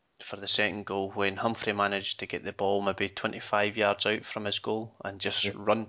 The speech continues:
Speaker 1: the whole way. I don't know who the defender was that was in the middle, but you've got to go to the player. You've got to go to Humphrey. F-,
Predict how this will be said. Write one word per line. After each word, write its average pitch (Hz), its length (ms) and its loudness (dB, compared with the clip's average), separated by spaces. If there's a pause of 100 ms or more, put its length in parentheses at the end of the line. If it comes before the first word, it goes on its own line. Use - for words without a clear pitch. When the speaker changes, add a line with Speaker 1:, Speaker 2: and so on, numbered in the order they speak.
(140)
Speaker 1:
the 120 80 2
whole 117 320 4
way. 123 320 4 (440)
I - 100 4
don't 156 160 2
know 135 100 6
who 123 160 2
the 104 100 -2
defender 131 540 2
was 104 300 0
that - 100 -4
was 107 140 -4
in 104 120 0
the 98 80 -4
middle, 107 380 2 (320)
but - 260 2 (240)
you've 127 200 -8
got 160 240 4
to 131 80 -2
go 113 180 2
to 101 60 2
the 104 80 -4
player. 107 340 -2
You've 107 220 -10
got 175 260 4
to 147 60 -6
go 131 180 4
to - 80 4
Humphrey. 127 400 0
F-, - 180 -8